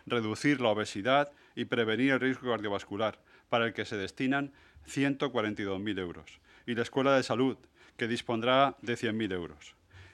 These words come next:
El eje de prevención de este departamento se completa con uno coma uno millones para los programas de prevención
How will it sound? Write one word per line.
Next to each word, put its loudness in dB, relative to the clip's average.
El 2
eje 2
de 2
prevención 2
de 2
este 2
departamento 2
se 0
completa 2
con 0
uno 2
coma 4
uno 2
millones 0
para 2
los -2
programas 0
de -2
prevención 0